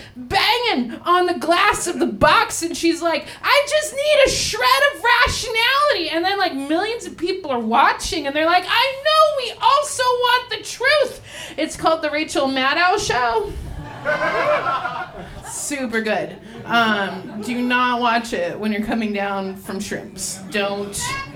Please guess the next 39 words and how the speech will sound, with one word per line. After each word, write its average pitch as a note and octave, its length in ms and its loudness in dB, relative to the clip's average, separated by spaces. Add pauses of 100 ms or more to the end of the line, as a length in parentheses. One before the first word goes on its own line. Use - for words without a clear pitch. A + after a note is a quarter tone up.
(440)
don't G#3 260 0
do A#3+ 220 -2
that. G3 320 -2
Don't G3+ 200 -2
do A3 180 -2
comedy A3 500 0
afterwards, G3+ 580 -2
cause E3+ 220 -6
otherwise C#4 680 0
you C#4 100 -4
will A#3 240 -2
end E4+ 260 -2
up G#4+ 180 0
like A4 360 -2
me. G#4+ 460 -2 (240)
Okay, A#3+ 500 -4
um, D4+ 680 2 (560)
I F4 140 2
don't A#4+ 300 6
ha-, E4 280 -4
like, G4 200 2
we're A#4 280 4
in G#4 80 -4
a - 40 -10
divided C#4+ 880 -2
time A3 760 -4
historically. G#3+ 720 -2
I G#3 60 -2
think B3+ 180 -4
we're A#3+ 100 0
the A#3 80 -2
most A#3+ 340 -2
divided A3 380 0
as G#3+ 140 0
a A3 60 0
nation G3+ 340 -4
we've F#3+ 160 -4
ever D#3+ 200 -6
been. F3+ 460 -4